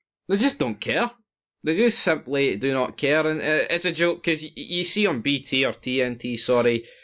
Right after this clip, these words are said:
like, the Fanorama National League, I'm sorry, but, like, how the fuck can that be shown on T V before this?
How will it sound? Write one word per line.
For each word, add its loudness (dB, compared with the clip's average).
like, 0
the -2
Fanorama 0
National -2
League, 0
I'm 0
sorry, 0
but, -2
like, 0
how -2
the -4
fuck -4
can 0
that -2
be -2
shown 0
on 2
T 0
V 2
before 0
this? -2